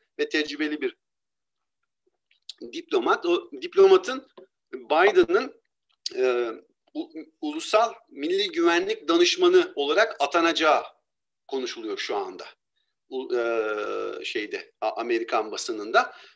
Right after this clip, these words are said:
Yani bence bu çok önemli bir gösterge. Yani diplomatların artık <clears throat> e, yönetimde daha fazla, özellikle dış politika süreçlerine daha fazla, e, güçlendirileceği ve onlara yetki verileceği düşüncesine bence, e, hani bayrak açan,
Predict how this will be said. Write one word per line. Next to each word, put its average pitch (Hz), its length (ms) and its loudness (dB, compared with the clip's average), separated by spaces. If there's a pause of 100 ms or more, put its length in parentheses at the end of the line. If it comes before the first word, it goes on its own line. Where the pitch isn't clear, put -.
(120)
Yani 131 120 -2
bence 202 300 6
bu 220 60 -6
çok 185 200 0
önemli 190 360 6
bir 180 80 -2
gösterge. 101 580 -2
Yani 123 400 2
diplomatların 143 760 0
artık 139 380 0 (800)
<clears throat> 180 360 -2
e, 135 200 0
yönetimde 156 560 0
daha 160 240 4
fazla, 135 560 2
özellikle 151 480 2
dış 170 180 2
politika 143 340 2
süreçlerine 131 480 -2
daha 185 200 4
fazla, 139 480 0 (440)
e, 127 340 0 (1000)
güçlendirileceği 131 920 0
ve 151 40 -2
onlara 131 280 0
yetki 131 440 -2
verileceği 113 520 -4 (640)
düşüncesine 135 720 0 (380)
bence, 143 560 2
e, 123 220 0
hani 127 280 -2
bayrak 131 340 2
açan, 156 300 -4